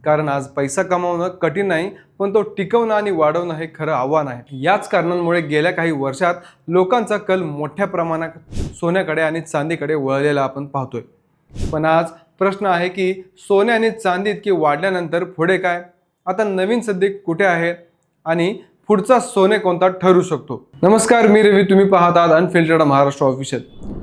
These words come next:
सोनं हे हजारो वर्षापासून माणसाचा विश्वास राहिलेला आहे. राजे महाराजे असोत, युद्ध काळ असो किंवा आर्थिक संकट,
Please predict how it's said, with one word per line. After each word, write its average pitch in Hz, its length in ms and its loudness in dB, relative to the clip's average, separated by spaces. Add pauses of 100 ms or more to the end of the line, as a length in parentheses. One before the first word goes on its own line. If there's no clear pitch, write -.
(160)
सोनं 220 300 4
हे 262 160 4
हजारो 196 420 2
वर्षापासून 165 680 -2 (200)
माणसाचा 165 540 -4
विश्वास 147 500 -4
राहिलेला 127 320 -2
आहे. 117 160 -6 (560)
राजे 139 440 -2
महाराजे 147 520 -2
असोत, 160 420 -2 (260)
युद्ध 196 280 2
काळ 180 300 2
असो 175 280 -4 (280)
किंवा 208 220 2
आर्थिक 160 420 -4
संकट, 147 400 -6